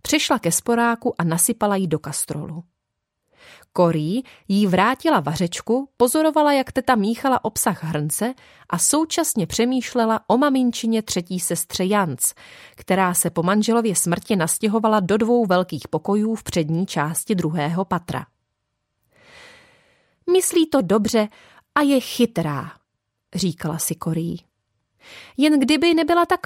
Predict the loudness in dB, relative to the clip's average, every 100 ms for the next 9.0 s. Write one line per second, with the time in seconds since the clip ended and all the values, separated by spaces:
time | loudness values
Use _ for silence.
0 | -6 -2 2 2 2 -2 -4 -4 -6 -8
1 | -16 _ _ _ _ _ -4 0 2 2
2 | 0 0 2 2 2 2 2 4 4 6
3 | 4 0 -12 -12 0 0 0 -4 2 4
4 | 4 2 0 -2 -6 -8 -14 -18 _ _
5 | _ _ _ _ _ -2 2 2 2 2
6 | 4 2 2 0 2 2 2 0 0 -2
7 | -6 -10 _ _ -2 0 2 4 4 4
8 | 2 -2 -2 -2 -4 -4 -6 -6 -8 -10